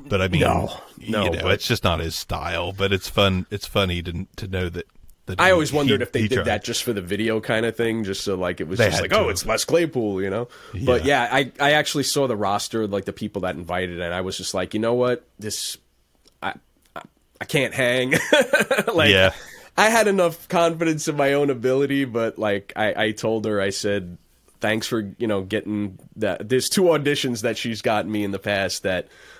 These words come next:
Speaker 2: like, I turned down. That one I don't regret. The other one I do, but that one I don't regret turning down.
Speaker 1: You wanna say
Speaker 2: So
Speaker 1: what the other one was or no?
Speaker 2: Billy Joel.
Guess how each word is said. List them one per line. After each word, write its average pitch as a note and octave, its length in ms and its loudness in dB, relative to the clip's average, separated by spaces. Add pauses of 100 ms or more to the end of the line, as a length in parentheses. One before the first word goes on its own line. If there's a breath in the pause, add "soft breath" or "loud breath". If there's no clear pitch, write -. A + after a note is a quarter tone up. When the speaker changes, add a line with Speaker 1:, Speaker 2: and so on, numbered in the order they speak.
Speaker 2:
like, F#2 160 -2
I F#2 80 2
turned F#2+ 340 -2
down. F2+ 520 -2
That G2+ 280 0
one A2+ 300 -2
I G#2 120 0
don't G2 220 -2
regret. E2+ 420 -6
The E2+ 120 -2
other A2+ 120 0
one A2 140 0
I G2 40 -2
do, G2+ 260 -2
but F2 240 -6 (260)
that G2+ 180 0
one F#2+ 140 -2
I F#2 80 -2
don't E2+ 180 -4
regret - 320 -10
turning D#2+ 280 -4
down. - 240 -10 (720 loud breath)
Speaker 1:
You F#2 120 -2
wanna F2 120 -2
say F2+ 80 -4
Speaker 2:
So E2+ 120 0
Speaker 1:
what E2+ 100 -4
the F2+ 120 -6
other F2 180 -2
one F2 160 -4
was F2 200 -6
or E2+ 60 -8
no? E2+ 240 -10 (540)
Speaker 2:
Billy A2+ 220 2
Joel. F2 260 -4